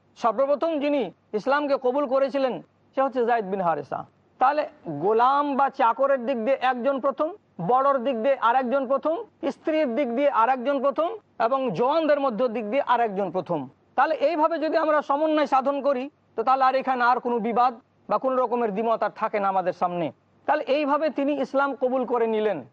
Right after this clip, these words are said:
কিন্তু বড় দুঃখের বিষয় যে ছেলে ইসলাম গ্রহণ করে নিচ্ছে, কিন্তু মা ইসলাম গ্রহণ করেন না,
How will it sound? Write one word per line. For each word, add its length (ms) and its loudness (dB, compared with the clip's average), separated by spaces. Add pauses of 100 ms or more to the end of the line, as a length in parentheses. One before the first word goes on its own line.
(160)
কিন্তু 460 0 (340)
বড় 220 2
দুঃখের 400 -2
বিষয় 380 0 (520)
যে 260 0
ছেলে 460 0
ইসলাম 440 0
গ্রহণ 340 0
করে 200 0
নিচ্ছে, 480 -2 (260)
কিন্তু 220 -2
মা 500 0
ইসলাম 480 -2
গ্রহণ 360 0
করেন 320 -2
না, 340 -2